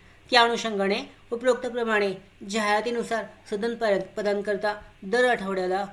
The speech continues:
मंगळवारी प्रत्यक्ष मुलाखत ठेवली जाईल. जर त्या दिवशी शासकीय सुट्टी असल्यास दुसऱ्या दिवशी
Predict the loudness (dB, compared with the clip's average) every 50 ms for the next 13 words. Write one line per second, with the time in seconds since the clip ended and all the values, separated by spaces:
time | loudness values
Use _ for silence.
0 | -12 -20 -20 -12 -4 -2 0 0 2 4 4 4 6 6 4 2 0 -2 -6 -12
1 | -20 -20 -6 -4 -4 -4 -2 -2 -2 -2 -2 -4 -4 -2 -2 -2 0 0 -2 -4
2 | -4 -6 -4 -2 -2 -2 -2 -2 -4 -4 -8 -14 -20 -20 -20 -20 -20 -12 -8 -8
3 | -2 2 4 4 4 4 2 0 -4 -8 -10 -12 -14 -18 -20 -18 -12 -6 -4 -2
4 | -2 -2 -2 -4 -4 -4 -4 -4 -6 -10 -6 -4 -2 -2 -2 -4 -4 -6 -6 -6
5 | -8 -12 -14 -12 -12 -12 -8 -4 -4 -2 -2 -2 -2 -2 -4 -4